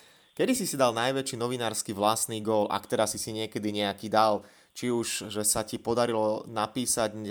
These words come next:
nejakú hlúposť, nejaký brept ti ušiel, po prípade, keď si prišiel za nejakým športovcom a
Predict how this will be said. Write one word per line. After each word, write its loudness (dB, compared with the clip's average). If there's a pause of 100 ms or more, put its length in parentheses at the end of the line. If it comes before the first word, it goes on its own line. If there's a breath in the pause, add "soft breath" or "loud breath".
(300)
nejakú -4
hlúposť, -2
nejaký -6
brept 0
ti -6
ušiel, 0
po -2
prípade, 0
keď -4
si -6
prišiel -2
za 0
nejakým -4
športovcom 0 (480 soft breath)
a 0